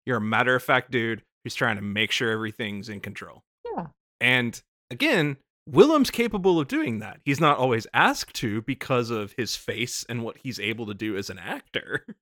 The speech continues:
Speaker 2: Mm-hmm.
Speaker 1: But in this one, he's just fantastic.
Speaker 2: Yep.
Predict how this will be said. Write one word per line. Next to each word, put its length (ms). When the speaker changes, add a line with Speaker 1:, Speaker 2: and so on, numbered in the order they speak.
Speaker 2:
Mm-hmm. 380
Speaker 1:
But 180
in 80
this 240
one, 420
he's 260
just 220
fantastic. 920
Speaker 2:
Yep. 160